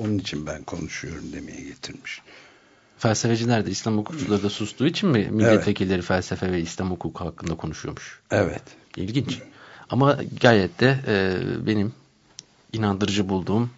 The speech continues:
Speaker 2: e, Adalet ve Kalkınma Partisi bir milletvekilinden bir açıklama gelmiş. "İnsanların günah işleme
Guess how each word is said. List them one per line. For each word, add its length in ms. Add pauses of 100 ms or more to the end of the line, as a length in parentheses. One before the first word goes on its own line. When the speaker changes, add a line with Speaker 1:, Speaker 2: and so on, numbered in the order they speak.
(240)
Speaker 2:
e, 40
Adalet 560
ve 80
Kalkınma 460
Partisi 520 (320)
bir 200
milletvekilinden 920 (400)
bir 60
açıklama 440
gelmiş. 400 (360)
"İnsanların 520
günah 220
işleme 500